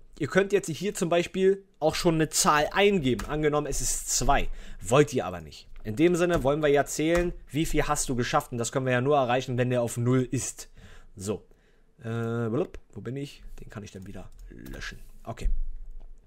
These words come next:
Sprich also, immer wenn ein Murloc stirbt, wird dieser Integer auf plus eins gesetzt. Dann kommt ein Auslöser, den ich auslöse.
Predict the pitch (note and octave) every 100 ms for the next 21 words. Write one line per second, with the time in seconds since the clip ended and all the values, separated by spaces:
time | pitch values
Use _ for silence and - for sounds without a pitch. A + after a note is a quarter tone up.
0 | - - - - - - - E3+ D4 -
1 | F3+ G#3 A3+ A#3 G#3 A#3 F#3 F3 D3+ C#3
2 | C3+ A#2+ - - C3 A3 D#4+ - - G#2
3 | F3 A3+ - D3+ C#3 C3+ G3+ - A3 G#3
4 | - E3 - - E3 - - - A#2 C3
5 | - - F#2 - - - - - - -
6 | - - - A#2+ B2+ C3+ G3+ E4 - -
7 | - F3 G3 F3 F3 - F#3 F#3+ C#3 C3
8 | A#2 G#2+ A2+ A2 G#2+ A#2+ G2+ G#2 G2+ F2+